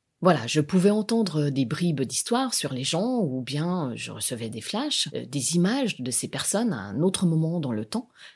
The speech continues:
des amis, mais aussi parfois des inconnus pour moi, où, où je pouvais dire, euh, « Ah, tiens, c'est bizarre, tu es enfant, couché sur un lit, la nuit, mais la fenêtre n'a pas de volet et je vois un serpent et tu as peur. »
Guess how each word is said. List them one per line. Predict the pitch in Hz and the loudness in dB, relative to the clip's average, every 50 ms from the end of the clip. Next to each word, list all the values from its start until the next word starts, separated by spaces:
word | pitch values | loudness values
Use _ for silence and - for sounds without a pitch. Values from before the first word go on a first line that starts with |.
| _ _ _ - | _ _ _ -8
des | 127 127 165 156 139 165 | -2 0 2 4 4 6
amis, | 165 160 156 156 170 214 262 294 262 | 6 6 6 6 6 6 6 6 4
mais | 196 139 131 135 | 4 4 4 2
aussi | 127 123 - - 151 | 2 0 0 -2 -2
parfois | 147 135 - - 147 135 | -4 -6 -6 -4 -4 -2
des | 123 120 - | -2 -2 -4
inconnus | 123 110 - 120 113 135 175 220 220 - | -6 -6 -6 -4 -2 0 0 -2 -2 -4
pour | - 139 131 135 | -8 -8 -6 -4
moi, | 127 123 165 220 233 180 117 | -4 -4 -4 -4 -6 -6 -8
où, | 110 - - | -8 -8 0
où | - 220 202 | 2 4 6
je | 185 185 190 | 6 4 4
pouvais | - 160 156 165 | 2 2 2 2
dire, | 156 151 180 185 160 | 2 2 2 2 2
euh, « | 156 147 143 147 | 0 0 0 0
Ah, | 175 202 247 277 339 - _ _ - | -2 -2 0 -2 -4 -8 _ _ -6
tiens, | - - 320 440 466 _ _ _ _ _ _ _ _ _ _ | -4 -4 -4 -4 -8 _ _ _ _ _ _ _ _ _ _
c'est | - - - 202 160 | -4 0 2 2 2
bizarre, | 175 240 262 247 247 233 214 - | 2 0 -2 -2 -2 -2 -4 -6
tu | - - 147 | -6 -6 -4
es | 139 143 185 | -2 -2 -2
enfant, | 226 233 - - - 147 160 220 277 - _ | -2 -2 -4 -6 -6 -6 -6 -6 -8 -12 _
couché | - - 233 - 285 | -4 0 0 2 2
sur | 254 - - 214 185 | 0 0 0 0 2
un | 180 175 | 2 0
lit, | 170 165 180 202 233 285 - | 0 -2 -4 -4 -6 -6 -6
la | 214 175 165 | -4 -4 -2
nuit, | 151 151 165 180 208 240 294 349 339 - | -2 0 0 0 0 0 -2 -4 -4 -4
mais | 202 190 196 202 196 202 202 - - - - _ _ _ | -2 -2 0 0 -2 -4 -6 -10 -16 -20 -20 _ _ _
la | - 202 | -2 -2
fenêtre | 196 214 247 269 269 - - | 0 0 0 0 0 -2 -2
n'a | 214 196 | -2 -2
pas | 196 - 226 226 | -2 -2 -2 -2
de | 196 196 | 0 0
volet | 208 196 202 208 247 262 | 2 2 2 2 2 0
et | 233 | 0
je | 185 190 202 | 0 0 -2
vois | 190 202 214 208 | -2 -2 -2 0
un | 202 | 2
serpent | 196 - 208 202 - - 202 202 208 | 2 2 0 -2 -4 -4 -4 -2 -2
et | 196 147 | -4 -4
tu | - - - 196 | -4 -4 -4 -4
as | 185 - - | -6 -6 -6
peur. » | - 196 202 196 175 151 143 | -4 -2 -2 -2 -2 -6 -10